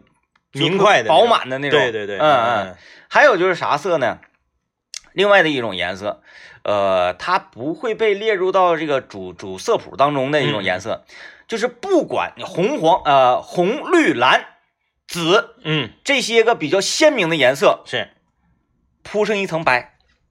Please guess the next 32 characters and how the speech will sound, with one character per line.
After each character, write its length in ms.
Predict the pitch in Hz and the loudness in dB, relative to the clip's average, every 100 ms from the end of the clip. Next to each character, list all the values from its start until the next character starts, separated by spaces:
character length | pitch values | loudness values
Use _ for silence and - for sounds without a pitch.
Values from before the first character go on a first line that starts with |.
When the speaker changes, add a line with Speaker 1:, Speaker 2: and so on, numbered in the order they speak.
| _ - | _ -12
Speaker 1:
嗯， 80 | 98 | -10
嗯， 160 | 92 | -8
嗯， 300 | 92 87 87 90 82 | -10 -10 -12 -12 -14
嗯。 80 | 85 | -16
Speaker 2:
混 260 | - 135 117 | -10 -8 -6
一 60 | |
下， 120 | 147 | -8
铺 200 | - 151 | -8 -10
上 80 | 147 | -10
一 80 | 147 | -10
层 160 | 135 127 | -10 -6
白。 140 | 104 | -6
Speaker 1:
就 40 | |
是 460 | 110 110 104 104 110 - 113 _ _ _ _ - | -4 -6 -4 -6 -8 -14 -20 _ _ _ _ -4
Speaker 2:
卡 220 | 147 143 | 0 0
其。 400 | - 160 - _ - | 0 -6 -8 _ -20
Speaker 1:
就 100 | 113 | -16
是 140 | 107 | -12
浅， 460 | - - 110 64 - | -10 -6 -6 -8 -12
浅 220 | - 110 | -8 -6
了。 400 | - 120 214 - - | -6 -4 -4 -2 2
Speaker 2:
哎， 380 | 202 185 - - | 4 4 0 -6
Speaker 1:
嗯， 260 | 143 123 107 | -6 -6 -4
Speaker 2:
这 80 | |
种 140 | 226 220 | 0 0
Speaker 1:
从 20 | |
色 220 | - 247 | 0 0
阶 260 | 165 175 175 | 2 2 2
上 140 | 180 | 0
看， 240 | 175 170 143 | -2 -2 -4
就 80 | |
是 260 | 143 151 | -4 -4